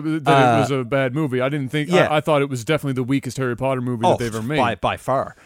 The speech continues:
Speaker 2: Um, but, uh, you know, it, it, I don't think her, her choosing this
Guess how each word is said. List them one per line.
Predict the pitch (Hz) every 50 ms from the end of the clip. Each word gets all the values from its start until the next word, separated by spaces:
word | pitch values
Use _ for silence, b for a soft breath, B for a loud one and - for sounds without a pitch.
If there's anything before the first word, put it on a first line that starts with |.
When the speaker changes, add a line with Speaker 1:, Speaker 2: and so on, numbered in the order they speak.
| B B B B B
Speaker 2:
Um, | 143 135 131 127 123 117 113 107 101 95 90 95 - _ _ _ _ _ - 147
but, | 139 123 147 139 135 - - 135 135 - -
uh, | 143 143 131
you | 135 151 131
know, | 123 113 117 120
it, | - 143 - -
it, | - 123 131 - _ _ -
I | 131 139
don't | 143 156 170 156
think | - 175 170 156 -
her, | 143 127 139 139 131 127 127 - - - 113
her | 127 127 113
choosing | - - - 156 156 139 143 147 123 107 104
this | 101 117 139 170 - - - -